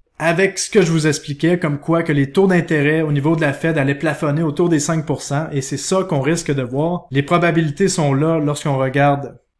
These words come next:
pour les prochains meetings au mois de mars et au mois de mai. Vous voyez, là, c'est vraiment autour de cinq pour cent. Donc, on n'a plus vraiment de raison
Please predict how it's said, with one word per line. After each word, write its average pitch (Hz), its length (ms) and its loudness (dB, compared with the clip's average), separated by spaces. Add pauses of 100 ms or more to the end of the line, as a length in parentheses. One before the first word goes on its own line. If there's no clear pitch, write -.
pour 160 180 2
les 151 100 2
prochains 147 340 0
meetings 151 400 0
au 139 120 -2
mois 139 160 0
de 135 80 -4
mars - 560 -6 (120)
et 139 80 0
au 143 100 6
mois 143 200 4
de 131 80 0
mai. 156 160 0
Vous 139 120 -4
voyez, 127 300 -2
là, 143 80 -2
c'est 143 140 -6
vraiment 131 280 -2
autour 147 220 -2
de 135 100 -2
cinq 147 300 -4
pour 131 160 -4
cent. 170 280 -6 (360)
Donc, 147 240 0
on 151 60 2
n'a 139 100 2
plus 180 160 -2
vraiment 220 320 4
de 202 60 2
raison 175 560 2